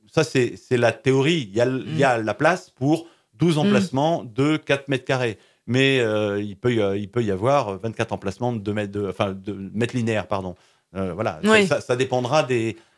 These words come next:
Speaker 1: des, des, des candidatures. Euh, les, les appels à candidatures ont été, euh, lancés la semaine dernière.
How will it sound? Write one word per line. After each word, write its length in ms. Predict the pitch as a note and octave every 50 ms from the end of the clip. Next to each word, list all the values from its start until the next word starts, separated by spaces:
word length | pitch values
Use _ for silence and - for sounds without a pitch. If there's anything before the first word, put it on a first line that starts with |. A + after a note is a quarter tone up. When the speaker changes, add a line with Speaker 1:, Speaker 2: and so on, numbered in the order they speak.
| _ _ G2+
Speaker 1:
des, 360 | G#2 A#2 A#2 A#2 A2+ A2 G#2+
des, 340 | G#2 G#2 G2+ G2+ G2 F#2+ F#2
des 400 | F#2 F#2 F2+ F#2 F#2 F2+ F#2+ B2
candidatures. 800 | - C#3 B2+ A#2+ B2 A#2 A#2 A2 - - F#3 G#3+ A#3 G#3+ D3 D#2+
Euh, 120 | G2+ A2
les, 380 | G#2+ A2 A#2+ B2+ C3+ B2+ B2 A#2+
les 200 | B2 B2 A#2 C#3+
appels 220 | D3 - E3+ D#3
à 40 | C#3+
candidatures 580 | - C3+ B2+ B2+ A#2+ A#2 A2+ - - D3 C3+ A#2+
ont 80 | A2+ G#2+
été, 400 | G2 - - A2 A2+ A2+ A2 G2
euh, 200 | F#2+ F#2+ F#2 F2+
lancés 500 | F#2+ G#2 G2+ G2 - _ A2+ A2+ A2 G#2
la 120 | F#2 F2+ F2
semaine 260 | - - G#2 G2 G2
dernière. 500 | F#2 F2+ E2+ F#2+ A#2 D3 F#3+ A3 G#3 -